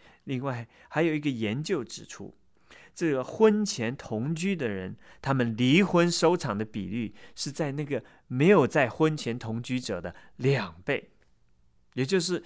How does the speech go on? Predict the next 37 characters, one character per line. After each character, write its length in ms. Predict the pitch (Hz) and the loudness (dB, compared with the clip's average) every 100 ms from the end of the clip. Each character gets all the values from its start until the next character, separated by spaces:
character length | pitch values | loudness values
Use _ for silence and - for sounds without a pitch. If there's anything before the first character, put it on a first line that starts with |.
| - _ | -10 _
你 140 | 151 147 | -6 -4
不 200 | - 190 | -2 -4
婚 300 | - 254 233 | 2 4 4
前 180 | 151 | 0
同 220 | 139 127 131 | -2 -4 -4
居， 220 | 143 143 - - | -6 -6 -10 -6
你 160 | 151 | -4
反 260 | 160 - 107 | -4 -6 -6
而 400 | 95 95 104 - - _ _ | -4 -2 -2 -4 -12 _ _
不 100 | 151 | -2
容 240 | 131 101 | 0 0
易 160 | 120 113 | -4 -6
离 220 | 90 90 | -8 -12
婚。 200 | 107 98 95 _ _ _ _ _ _ - | -12 -12 -14 _ _ _ _ _ _ -8
你 160 | 120 | -6
婚 340 | 113 - 240 220 | -2 4 4 2
前 260 | - 120 | -4 -2
试 380 | 143 - - 214 | 0 2 6 6
婚 260 | 180 214 190 | 6 4 4
吧， 220 | 170 - _ _ - - _ _ | 0 -2 _ _ -20 -20 _ _
你 140 | 170 175 | 0 2
就 180 | 202 | 2
好 100 | 175 | 2
像 200 | 170 208 | 2 0
买 200 | 180 156 | 2 0
车 240 | 139 - 196 | 0 0 0
子 140 | 180 | 0
试 260 | 156 - 190 | -2 -2 -2
车 240 | - 170 | -2 -4
吧， 220 | 165 156 - - - | -4 -8 -12 -20 -18
你 120 | - 127 | -10 -10
反 380 | - 123 98 | -8 -8 -8
而 140 | 92 98 | -8 -6
容 260 | 101 101 | -6 -6
易 60 | 123 | -8
离 220 | 95 87 | -10 -12
婚。 240 | 87 90 | -14 -18